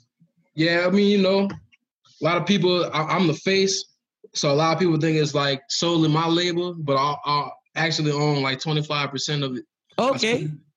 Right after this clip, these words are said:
Speaker 1: split it in between, uh, the homie T Steez. He owned twenty-five percent of the label, and we also have two managers, uh,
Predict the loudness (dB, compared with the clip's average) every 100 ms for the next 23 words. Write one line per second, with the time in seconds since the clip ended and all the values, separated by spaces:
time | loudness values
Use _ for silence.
0 | _ _ -4 0 2 0 0 -2 0 2
1 | 2 2 0 -2 -2 -2 -2 -2 -4 -4
2 | -2 -2 -2 -6 -14 _ _ -4 0 2
3 | 0 0 -2 -2 -2 -2 -2 -2 0 0
4 | 0 -2 -2 -6 _ _ -6 -2 0 0
5 | -2 -2 -4 -2 0 0 0 -2 -4 -8
6 | -10 -14 -6 -6 -6